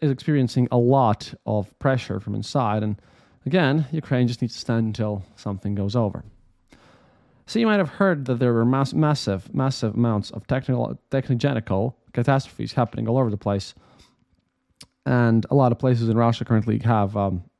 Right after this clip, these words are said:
well, no heating. And I mean, y-, you'd be, <sighs> you'd be thinking that these people are, you know, used to that kind of stuff. However, it's gotten to the point where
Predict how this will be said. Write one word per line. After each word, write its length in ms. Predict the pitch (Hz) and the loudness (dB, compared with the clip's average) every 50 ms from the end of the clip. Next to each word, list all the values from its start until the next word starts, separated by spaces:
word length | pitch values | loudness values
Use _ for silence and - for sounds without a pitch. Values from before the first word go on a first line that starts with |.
| _ - | _ -2
well, 180 | 107 95 92 | -2 0 2
no 140 | 107 117 117 | 2 2 0
heating. 460 | 120 131 190 160 117 95 - 107 156 - _ _ _ _ _ _ _ _ - | 0 0 0 -2 -2 -4 -8 -12 -18 -20 _ _ _ _ _ _ _ _ -6
And 100 | 165 165 | -2 0
I 40 | 175 | 0
mean, 140 | 175 160 147 - - - - - _ _ _ _ _ _ _ _ _ _ - | 2 0 0 -2 -6 -20 -20 -20 _ _ _ _ _ _ _ _ _ _ -4
y-, 140 | - 240 247 | -4 -2 0
you'd 200 | 220 247 240 208 | 0 0 2 4
be, 260 | 202 170 143 127 - - - 98 92 - - | 4 4 4 2 0 -2 -6 -6 -6 -6 -6
<sighs> 300 | - _ _ _ _ - | -12 _ _ _ _ -2
you'd 140 | 185 202 | 0 2
be 80 | 175 147 | 2 2
thinking 440 | - - 175 170 151 - 147 135 123 107 110 | 2 2 2 2 4 4 4 2 2 2 2
that 300 | 131 123 117 113 104 110 | 0 2 2 0 0 0
these 180 | 120 117 101 | 0 0 -2
people 340 | - - 131 117 117 110 110 - | -2 -2 -2 0 0 0 0 0
are, 380 | 107 110 113 110 104 101 104 117 | 0 0 2 2 2 0 0 0
you 100 | 120 107 | -2 -2
know, 120 | 90 101 | 0 0
used 300 | 117 127 151 143 - - | 0 2 2 0 0 -2
to 60 | 113 98 | -4 -2
that 220 | 107 98 98 - | -2 -2 -2 -2
kind 160 | - 101 95 90 | -4 -4 -4 -4
of 60 | 95 | -6
stuff. 320 | - - 110 98 98 98 - | -6 -4 -2 -2 -2 -2 -4
However, 460 | - - 135 135 123 113 117 110 - - - - - - - - | -2 -2 0 0 2 2 0 0 -2 -4 -14 -20 -20 -18 -12 -10
it's 140 | 175 151 - | -8 -2 2
gotten 260 | 165 160 156 143 127 | 2 4 4 4 2
to 100 | 131 131 | 2 0
the 80 | 127 120 | -2 -2
point 400 | - - 139 131 123 - - - | -2 -2 0 0 0 -2 -2 -2
where 480 | 123 120 117 113 110 110 113 123 - | 0 0 2 2 2 2 0 -2 -4